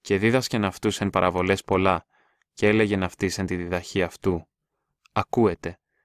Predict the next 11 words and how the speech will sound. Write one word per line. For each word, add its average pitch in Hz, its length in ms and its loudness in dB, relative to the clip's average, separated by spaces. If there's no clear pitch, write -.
ιδού, 107 440 0
εξήλθεν - 580 0
ο 139 60 2
Σπύρον 101 460 0
του 90 100 -6
Σπύρε, 87 480 -2
και - 160 0
εγένετο 120 480 2
εν 120 140 2
το 101 120 0
Σπύριν, 90 560 -2